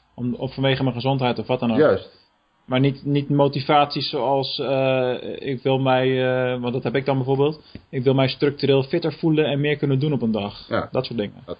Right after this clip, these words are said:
Speaker 1: Eigenlijk is dat een betere motivatie dan, dan, dan, ja, ik moet het kwijt omdat het moet.
Speaker 2: Juist.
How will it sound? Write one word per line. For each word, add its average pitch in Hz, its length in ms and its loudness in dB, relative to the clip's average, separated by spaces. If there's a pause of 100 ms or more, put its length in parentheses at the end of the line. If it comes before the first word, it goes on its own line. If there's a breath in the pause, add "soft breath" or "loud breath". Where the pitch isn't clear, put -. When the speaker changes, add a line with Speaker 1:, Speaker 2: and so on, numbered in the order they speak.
(100)
Speaker 1:
Eigenlijk 139 340 4
is 151 60 2
dat 156 100 0
een 135 60 0
betere 151 280 2
motivatie 127 680 -2
dan, 123 380 -2
dan, 117 220 -6
dan, 120 260 -4 (400 soft breath)
ja, 110 100 -2
ik 120 160 0
moet 131 180 4
het 131 120 2
kwijt 131 320 2
omdat 127 200 -2
het 131 100 -2
moet. 123 120 -2
Speaker 2:
Juist. 110 420 -2